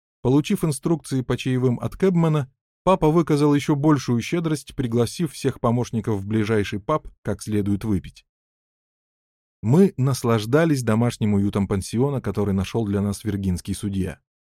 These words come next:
Все мы рано легли спать, а утром нам принесли обычный завтрак лондонских пансионов: овсяную кашу, копченую сельдь, вареные яйца, горячие булочки и чай.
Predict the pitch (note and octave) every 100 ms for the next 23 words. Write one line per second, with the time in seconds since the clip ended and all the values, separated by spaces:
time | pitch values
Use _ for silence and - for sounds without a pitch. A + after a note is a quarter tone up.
0 | _ _ _ _ _ - G3 F#3+ C#3+ C#3
1 | B2+ A2 G2+ G#2 G2 - D#3+ - - _
2 | _ - B2 A#3 G3+ F3+ E3+ D#3+ C#3+ C#3+
3 | C3+ C#3 C#3 B2 C3+ - G#2+ C3 D3 A2+
4 | G#2 G#2 G2+ G2+ - G#2 - G#2+ A2 G2
5 | F2+ - _ _ _ _ C3 - C3 G2
6 | F#2 - D#3 - D3 - _ - G#2+ -
7 | B2 G2+ F#2+ - D#3 D#3+ - _ _ G#2+
8 | A2 A2+ G#2 G2 G2+ E3 E3 C#3+ C3 _
9 | - G2 G2 B2 - G2 F2 F#2+ G2 F#2
10 | - G2+ - _ _ - G2+ - G#2 F2+